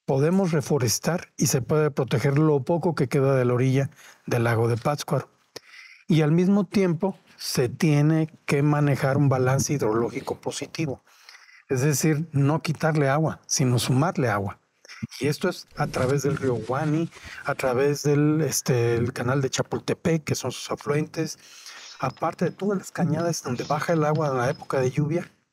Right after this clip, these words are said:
hay que limpiarla para que entre agua limpia. Y una gran ventaja que tiene Pátzcuaro es todos los manantiales, tiene más de ochenta manantiales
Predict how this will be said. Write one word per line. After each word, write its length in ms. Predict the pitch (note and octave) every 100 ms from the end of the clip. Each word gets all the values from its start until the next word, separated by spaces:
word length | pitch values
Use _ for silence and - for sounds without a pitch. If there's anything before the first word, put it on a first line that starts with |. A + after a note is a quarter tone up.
| _ _ -
hay 140 | F3
que 120 | -
limpiarla 580 | D3+ D3+ E3 D#3 C#3 G2 _ _
para 200 | C#3 A#2
que 80 | -
entre 180 | D#3 C#3+
agua 160 | C#3
limpia. 420 | C#3 E3 D3 - - _ _ _ - _ _ _ _ _ _ _ _
Y 400 | F3 F#3+ G#3+ _ _ _ _ _ _ _ _ _ -
una 240 | - F#3+ F#3
gran 220 | F3 F#3
ventaja 400 | E3+ D3 D#3+ D3+
que 120 | C#3+
tiene 280 | - D3+ C3
Pátzcuaro 580 | - F#3+ - G#3 G#3+ - _ _
es 500 | F3+ F3+ - - - _ _ _ _ _ _ _
todos 220 | F#3+ F3+
los 100 | C#3
manantiales, 600 | C#3+ C#3 C3+ D#3 D3+ C#3+
tiene 220 | F3+ E3+
más 240 | D#3+ F#3 F3
de 60 |
ochenta 420 | D#3+ - E3 D#3+
manantiales 720 | D3 B2+ B2 A#2 E3 G3 G#3+